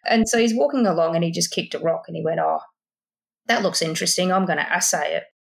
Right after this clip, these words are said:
And he assayed it for tin and nothing came back.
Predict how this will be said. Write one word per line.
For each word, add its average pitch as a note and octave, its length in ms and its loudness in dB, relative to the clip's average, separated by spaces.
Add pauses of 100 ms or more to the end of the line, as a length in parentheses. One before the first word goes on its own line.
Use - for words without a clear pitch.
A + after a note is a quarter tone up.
(240)
And G#3 120 2
he G#3 200 0
assayed G#3 400 2
it - 120 -6
for F#3 140 -8
tin D4 360 -2 (580)
and F3 320 0
nothing E3 320 -2
came D#3+ 240 -2
back. F#3 260 0